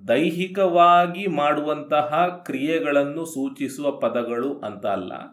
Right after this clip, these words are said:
ಮಾನಸಿಕವಾಗಿ ಮಾಡುವಂತಹ ಕ್ರಿಯೆಗಳು ಕೂಡ ಇರ್ತವೆ, ಸರಿನಾ? ಈಗ ನಾನು ಒಂದು ಉದಾಹರಣೆ ಕೊಟ್ಟು ಆಮೇಲೆ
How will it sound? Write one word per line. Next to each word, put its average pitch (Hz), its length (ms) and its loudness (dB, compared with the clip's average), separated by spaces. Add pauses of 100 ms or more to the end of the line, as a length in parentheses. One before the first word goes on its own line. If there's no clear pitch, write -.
(640)
ಮಾನಸಿಕವಾಗಿ 185 1120 2
ಮಾಡುವಂತಹ 143 840 0 (1000)
ಕ್ರಿಯೆಗಳು 135 600 0
ಕೂಡ 113 280 -6 (720)
ಇರ್ತವೆ, 113 960 -2 (1400)
ಸರಿನಾ? 123 840 -2 (1160)
ಈಗ 151 240 4 (680)
ನಾನು 165 400 2
ಒಂದು 208 380 2
ಉದಾಹರಣೆ 139 800 4
ಕೊಟ್ಟು 156 640 -4 (320)
ಆಮೇಲೆ 147 960 2